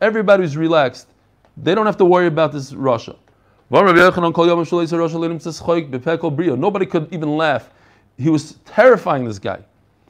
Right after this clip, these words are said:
"Shenemar Nocha Shokta Kol Haaretz Potzchu Rina." Once he, bye-bye, everybody was excited. "Miklal Da'ad Hashta Lo Hav Rina." It's mashma, nobody was happy until he died. Amar Rabbi Yisrael, Rabbi Yochanan.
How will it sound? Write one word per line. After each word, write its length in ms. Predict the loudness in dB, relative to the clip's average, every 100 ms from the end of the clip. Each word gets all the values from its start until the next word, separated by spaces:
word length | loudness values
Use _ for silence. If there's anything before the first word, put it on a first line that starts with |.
| _ _ _ _ _ _
"Shenemar 540 | -4 0 2 2 2
Nocha 260 | 4 2 2
Shokta 380 | 0 0 -2 -4
Kol 140 | 0
Haaretz 380 | 4 4 2 -4
Potzchu 600 | -8 -4 -4 -6 -4 0
Rina." 320 | 0 -2 -4
Once 320 | -2 -2 -2
he, 400 | -6 -6 -6 -8 -12 _ -12
bye-bye, 720 | -2 0 4 4 6 4 0 -10 _ _ _ _ 2
everybody 380 | 4 4 4
was 140 | 2 0
excited. 520 | -4 -4 -4 -4 -8
"Miklal 480 | -10 -4 2 2 2
Da'ad 220 | 2 2
Hashta 340 | 2 2 0
Lo 80 | 0
Hav 160 | 2 2
Rina." 220 | 0 -2
It's 100 | -4
mashma, 300 | -6 -6 -4
nobody 280 | -4 -2 -2
was 100 | -2
happy 300 | -4 -2 -4
until 240 | -4 -4
he 60 | -6
died. 280 | -6 -10 -4
Amar 260 | 0 0
Rabbi 80 | -2
Yisrael, 260 | -4 -4 -2
Rabbi 240 | -2 -2
Yochanan. 220 | -4 -10